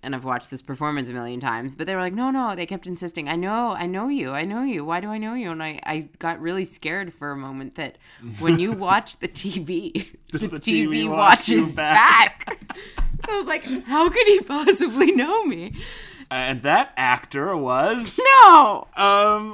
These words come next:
Speaker 2: Kristen, what do we do on this fun podcast?
Speaker 1: We talk about the episode of Quantum Leap that we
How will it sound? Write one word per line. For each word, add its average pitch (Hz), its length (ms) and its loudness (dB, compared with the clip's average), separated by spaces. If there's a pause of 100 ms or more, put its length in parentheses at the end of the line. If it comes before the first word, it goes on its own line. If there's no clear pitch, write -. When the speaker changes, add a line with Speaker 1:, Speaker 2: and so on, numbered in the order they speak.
Speaker 2:
Kristen, 220 380 -4
what 277 80 -4
do 427 60 -2
we 370 80 2
do 202 160 -2
on 190 100 -6
this 123 140 -8
fun 131 220 -4
podcast? 120 800 -6
Speaker 1:
We 160 420 -4 (100)
talk 202 300 0
about 143 320 -4
the 151 140 -8
episode 147 400 -6
of 139 80 -14
Quantum 135 420 -6
Leap 120 240 -8
that - 160 -6
we 123 160 -10